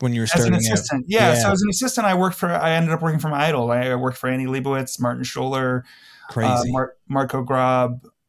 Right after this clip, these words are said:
Speaker 2: Chris Buck, uh, Stephen Shore, m-, you know, uh, e-, you know, e-, everybody, uh, in my s-, in my space. And it was, it was awesome. It was amazing.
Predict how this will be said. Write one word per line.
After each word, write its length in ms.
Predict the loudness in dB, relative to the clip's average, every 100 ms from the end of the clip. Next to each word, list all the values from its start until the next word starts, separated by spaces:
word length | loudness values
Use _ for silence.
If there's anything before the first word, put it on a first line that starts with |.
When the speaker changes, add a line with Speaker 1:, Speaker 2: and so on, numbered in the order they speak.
| -20
Speaker 2:
Chris 240 | -10 -8 -6
Buck, 400 | -2 0 0 -4 _ -20 -20 -18 -12
uh, 520 | -6 -4 -4 -4 -6 -8
Stephen 360 | -8 -6 -6
Shore, 760 | -6 -4 -2 -2 -2 -2 -4 -8 _ _ _ _ _ _ _ _
m-, 200 | -10 -10 -10
you 120 | -8
know, 340 | -6 -6 -8 -14 _ _ _ -18
uh, 100 | -18 -20 -14 -14 -12
e-, 60 | -10
you 160 | -6
know, 80 | -6
e-, 260 | -2 -2 -2
everybody, 580 | -2 -2 0 -2 -4 -8 _ _ -20 -20 _ -4
uh, 220 | -2 0
in 120 | -2
my 200 | -2 0
s-, 240 | 0 -4 -12 -6
in 140 | -4
my 100 | -2
space. 580 | -4 -4 -4 -4 -6 -10 _ _ _
And 600 | -4 -2 -2 -2 -4 -6 -10 -16 _ _ _ _ _ _ -6
it 60 |
was, 460 | -4 -4 -6 -10 -8
it 60 | -6
was 160 | -4
awesome. 520 | -2 -4 -4 -8 -10 -8
It 20 |
was 120 | -6
amazing. 440 | -4 -6 -6 -8